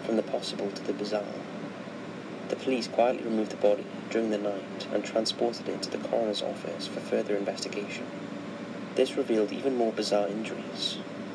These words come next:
including a number of puncture holes around one point five inches wide under the armpits, in the legs and in the arms. It appeared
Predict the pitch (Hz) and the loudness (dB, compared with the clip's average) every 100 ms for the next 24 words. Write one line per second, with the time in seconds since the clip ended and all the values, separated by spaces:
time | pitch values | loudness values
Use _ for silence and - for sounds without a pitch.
0 | - 120 113 139 127 107 110 135 135 - | -2 0 2 4 4 6 4 4 0 2
1 | 113 113 - - - - - - 110 107 | 0 2 -2 -2 -4 -4 -4 2 4 6
2 | 123 135 139 117 - 110 107 107 107 95 | 4 4 0 0 4 4 4 0 -2 2
3 | 104 101 98 - - - - 104 104 104 | 2 2 -2 0 2 2 0 2 2 0
4 | - - - - - - - - - - | -4 -6 -6 -6 -6 -8 -8 -8 -8 -2
5 | 110 110 113 107 92 - - 110 120 104 | 2 4 4 0 -4 -4 0 2 2 0
6 | 104 101 90 - 95 - - - - - | 0 0 -4 -6 -6 -6 -6 -6 -8 -8
7 | - - - - - - 127 - 131 113 | -8 -8 -8 -8 -2 2 2 4 2 2
8 | - | -2